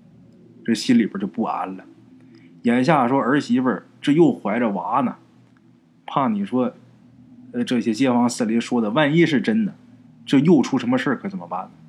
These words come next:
老赵媳妇儿啊，她也是农村生、农村长，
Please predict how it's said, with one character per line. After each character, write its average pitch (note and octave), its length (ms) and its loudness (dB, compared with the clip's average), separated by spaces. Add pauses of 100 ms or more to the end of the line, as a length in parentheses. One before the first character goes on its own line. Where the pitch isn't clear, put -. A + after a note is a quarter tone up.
(760)
老 A#2+ 180 0
赵 F#3+ 180 4
媳 C#3 280 0
妇 F3 80 4
儿 A#2+ 140 0
啊， - 180 -18 (320)
她 - 180 4
也 C3 240 2
是 A2+ 340 -4 (640)
农 B2+ 220 2
村 B2 240 2
生、 A2+ 320 0
农 A#2 180 2
村 A#2 220 2
长， - 340 -8